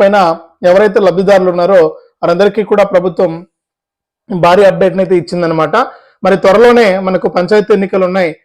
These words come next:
ఈ పంచాయతీ ఎన్నికల కంటే ముందే ఇక్కడ ఆసరా పింఛన్లను పెంచాలి. మరి దసరా కానుకగా ఆసరా పింఛన్లకు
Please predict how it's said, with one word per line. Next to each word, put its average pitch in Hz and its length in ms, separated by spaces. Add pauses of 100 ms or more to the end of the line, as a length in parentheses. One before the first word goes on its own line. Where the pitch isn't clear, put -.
(240)
ఈ 196 80
పంచాయతీ 190 500
ఎన్నికల 202 280
కంటే 196 300
ముందే 196 340 (420)
ఇక్కడ 190 220 (240)
ఆసరా 196 220
పింఛన్లను 185 480
పెంచాలి. 175 500 (340)
మరి 180 180
దసరా 185 340
కానుకగా 208 500
ఆసరా 185 320
పింఛన్లకు 185 580